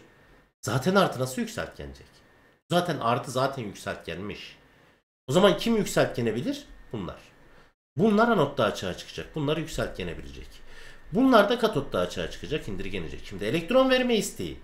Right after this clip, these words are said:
Önce bakıyorum, şunlar anotta açığa çıkacaktı.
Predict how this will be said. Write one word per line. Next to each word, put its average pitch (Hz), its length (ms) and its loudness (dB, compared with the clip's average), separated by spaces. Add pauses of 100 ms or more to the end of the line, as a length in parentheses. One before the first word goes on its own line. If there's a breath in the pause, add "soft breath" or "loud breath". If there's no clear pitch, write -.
(460 loud breath)
Önce 233 260 10
bakıyorum, 180 440 4
şunlar 247 380 0
anotta 220 360 4
açığa 110 320 2
çıkacaktı. - 560 -8